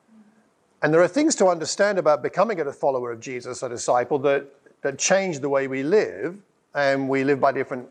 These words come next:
standards and values. And that's why Jesus says in this passage, "Repent."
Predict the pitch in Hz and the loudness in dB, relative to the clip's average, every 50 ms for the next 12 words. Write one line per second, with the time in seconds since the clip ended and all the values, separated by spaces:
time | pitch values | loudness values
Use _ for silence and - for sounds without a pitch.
0 | _ _ - - - - - - 139 139 139 135 123 104 98 117 139 147 139 139 | _ _ -14 -12 -10 -6 0 2 2 2 2 0 -2 -4 -6 -8 -8 -8 -8 -6
1 | 131 120 120 120 117 - _ _ _ _ _ _ _ - 135 120 143 147 156 156 | -6 -6 -6 -8 -10 -14 _ _ _ _ _ _ _ -8 0 2 2 2 2 0
2 | 147 131 113 107 113 135 135 131 143 135 143 143 143 135 - 147 135 135 139 139 | -2 -6 -8 -10 -10 -12 -10 -8 -6 -2 -2 -2 -2 -4 -6 -2 0 2 2 4
3 | 139 139 135 131 127 151 147 143 135 131 - 151 143 127 139 139 139 123 - 170 | 4 2 2 0 -2 -2 -2 -2 0 2 4 4 4 2 0 -2 -2 0 2 2
4 | 175 185 143 - 131 120 117 123 117 - 165 165 135 - 95 135 - - | 2 2 2 -2 -6 -6 -6 -6 -2 0 0 0 0 0 -4 -12 -14 -16